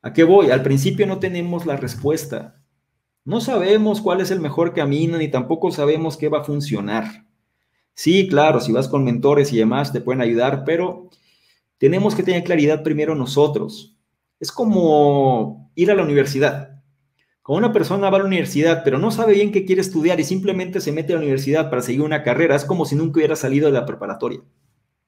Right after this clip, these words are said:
Sigue con la misma línea, a lo mejor si puede faltar a clases va a faltar, si puede desvelarse se va a desvelar, si quiere salir de fiesta lo va a hacer. No le va a prestar mucha atención porque sinceramente no es significativo para la persona, simplemente es terminar, graduarse y vámonos.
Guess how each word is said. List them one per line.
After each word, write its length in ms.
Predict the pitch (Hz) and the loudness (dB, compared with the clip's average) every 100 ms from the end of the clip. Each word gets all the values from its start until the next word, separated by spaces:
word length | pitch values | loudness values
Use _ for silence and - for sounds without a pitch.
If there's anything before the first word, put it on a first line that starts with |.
| _ _ _ _ _ _ _ _ _ _ _ _ _ | _ _ _ _ _ _ _ _ _ _ _ _ _
Sigue 300 | - 208 233 | -2 4 4
con 120 | 151 | 4
la 80 | 123 | 2
misma 260 | 156 180 180 | 2 2 2
línea, 340 | 214 226 131 | 2 2 2
a 20 | |
lo 100 | 113 | 0
mejor 380 | 123 120 165 180 | -2 0 2 2
si 100 | 139 | -2
puede 280 | 135 143 156 | 2 4 4
faltar 280 | 131 143 143 | 0 -2 -2
a 80 | |
clases 300 | 139 139 127 | 0 -2 -4
va 60 | 117 | -6
a 40 | |
faltar, 520 | 110 123 - 208 202 202 | -6 -6 0 2 2 2
si 120 | 139 | -4
puede 420 | 139 143 147 147 | 2 4 6 4
desvelarse 460 | 139 120 127 135 127 | 2 0 -2 -2 -2
se 60 | |
va 60 | 104 | -4
a 20 | |
desvelar, 480 | 107 131 170 208 202 | -2 -2 0 2 0
si 120 | 151 | -4
quiere 180 | 135 143 | -4 -2
salir 140 | 123 | 0
de 100 | 127 123 | 0 0
fiesta 300 | 131 131 117 | -2 -2 -4
lo 120 | 104 | -4
va 80 | 110 | -4
a 20 | |
hacer. 400 | - 196 196 - - _ _ | -2 -2 -2 -6 -20 _ _
No 100 | 190 | -4
le 100 | 269 | 0
va 100 | 254 | 0
a 60 | 226 | 0
prestar 300 | 220 220 214 | 0 0 0
mucha 220 | 208 202 | 0 0
atención 420 | 196 147 175 175 | -2 -2 -2 -4
porque 220 | 175 143 | -4 -6
sinceramente 640 | 131 135 165 165 160 147 151 | -6 -4 -2 -2 -4 -2 -2
no 80 | 143 | -2
es 60 | |
significativo 760 | 151 139 135 110 110 120 139 135 | -2 -2 -2 -2 -2 2 4 4
para 220 | 117 117 | 2 0
la 100 | - | -2
persona, 360 | 110 190 247 180 | -6 -4 -2 -4
simplemente 580 | 147 165 165 165 165 | -4 -2 0 0 -2
es 100 | 160 | -4
terminar, 380 | 165 143 135 190 | -2 -2 0 0
graduarse 480 | - 135 156 170 185 | 2 4 2 2 0
y 60 | 131 | 0
vámonos. 540 | 175 123 - - | -2 -4 -10 -20